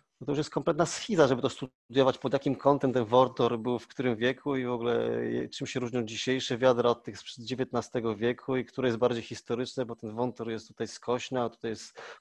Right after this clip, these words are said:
prosty i o Boże, o Boże, jak, jak, jak to niedobrze, to wiadro ma taki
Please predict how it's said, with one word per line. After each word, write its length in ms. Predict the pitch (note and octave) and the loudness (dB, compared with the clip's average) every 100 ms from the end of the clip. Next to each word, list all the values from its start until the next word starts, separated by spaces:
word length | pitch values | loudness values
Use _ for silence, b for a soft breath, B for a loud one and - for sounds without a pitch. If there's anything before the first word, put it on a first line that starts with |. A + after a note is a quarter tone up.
| - | 0
prosty 500 | B2 A#2+ - - B2 | 6 6 4 -2 0
i 120 | A#2+ | 2
o 80 | A2+ | 4
Boże, 440 | A#2+ A#2 A2+ A2+ B B B B B | 4 4 6 4 B B B B B
o 80 | A#2+ | -6
Boże, 320 | G#2+ A#2+ A2+ | 2 2 6
jak, 180 | A#2 A2 | 4 4
jak, 220 | B2+ A#2+ - | -2 -2 -2
jak 160 | - A#2 | -6 -4
to 120 | B2+ | -2
niedobrze, 420 | A#2+ A#2 A#2+ A2+ | 2 4 4 2
to 140 | G#2+ A2 | -4 2
wiadro 300 | A#2+ G#2+ A2+ | 2 4 0
ma 120 | A2+ | 0
taki 380 | A2+ A2 G#2+ | -4 -10 -14